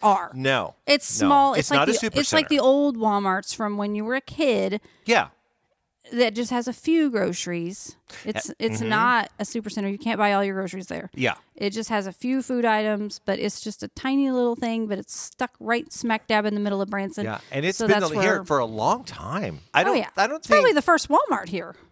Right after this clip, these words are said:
Speaker 2: Yeah, yeah. It, it's on, it's right on seventy-six next to what used to be Jubilee, and then what used to be, like, uh, another,
Speaker 1: I don't remember what it was between
Speaker 2: uh, yeah,
Speaker 1: 'cause it's
Speaker 2: Jubilee and Rhodes,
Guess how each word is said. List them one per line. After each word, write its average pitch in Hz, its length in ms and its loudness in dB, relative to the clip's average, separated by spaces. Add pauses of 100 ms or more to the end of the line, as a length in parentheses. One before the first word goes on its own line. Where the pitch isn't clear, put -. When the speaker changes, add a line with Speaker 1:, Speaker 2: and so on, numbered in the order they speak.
(720)
Speaker 2:
Yeah, 220 500 -2 (160)
yeah. 190 280 0
It, 180 120 -2 (140)
it's 175 200 -4
on, 226 200 0 (120)
it's 185 300 -6
right 247 180 2
on 226 120 -2
seventy-six 185 680 -4
next 156 300 -6
to 143 300 -2 (200)
what 147 180 2
used 180 220 -4
to - 60 -14
be 147 120 0
Jubilee, 123 600 -2
and 110 100 -4
then 110 80 -6
what 123 140 -6
used 131 240 -4
to 131 60 -4
be, 117 260 -4
like, 107 300 -4
uh, 98 260 0 (260)
another, 113 640 0 (400)
Speaker 1:
I - 60 -12
don't 185 120 -4
remember 190 260 -6
what 185 40 -6
it - 60 -8
was 185 180 -4
between 175 600 -6
Speaker 2:
uh, 180 40 -20 (260)
yeah, 135 600 0
Speaker 1:
'cause 117 80 -8
it's 107 100 -6
Speaker 2:
Jubilee 127 440 0
and 104 220 -6
Rhodes, 113 540 -2